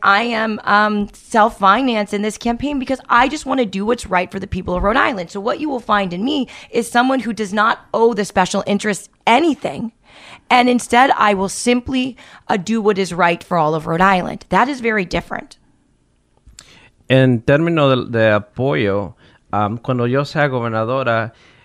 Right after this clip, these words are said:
Speaker 2: yo tengo la capacidad de no tener o tener que escuchar a los intereses especiales. Cuando sea gobernadora, mi enfoque va a ser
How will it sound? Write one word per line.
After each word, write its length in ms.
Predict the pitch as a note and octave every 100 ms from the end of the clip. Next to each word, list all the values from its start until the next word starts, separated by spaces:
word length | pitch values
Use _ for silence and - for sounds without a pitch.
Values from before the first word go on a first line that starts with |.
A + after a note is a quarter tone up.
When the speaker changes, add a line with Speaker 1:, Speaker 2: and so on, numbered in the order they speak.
| -
Speaker 2:
yo 600 | B2 C3+ D3+ D#3+ D#3 - _ _
tengo 440 | C#3 C#3+ D3 C#3+
la 400 | C3+ A#2+ A#2 A2+ A2
capacidad 680 | A2+ A#2 - A#2+ A#2 B2 B2
de 340 | A#2+ A2 - -
no 560 | G#2+ A2+ B2 B2 B2 _ -
tener 500 | A2 A2 A2+ G#2+ - _ _ _ _ _
o 240 | C3 A#2+
tener 420 | A2 _ A#2+ A#2+
que 200 | A#2+ C3+
escuchar 580 | C3 B2+ - A#2 A#2+ A#2
a 40 | A#2
los 200 | G#2 G#2+
intereses 600 | A2+ G#2+ G#2 G#2 G#2+ -
especiales. 840 | G2+ - F#2 - F#2+ E2+ - G2+ -
Cuando 220 | G#2 G#2
sea 220 | - C3+
gobernadora, 580 | D3 C3+ A#2 A2+ B2 B2+
mi 140 | A#2
enfoque 400 | A2 - B2+ C3+
va 100 | B2
a 60 | A#2+
ser 320 | - A#2 A#2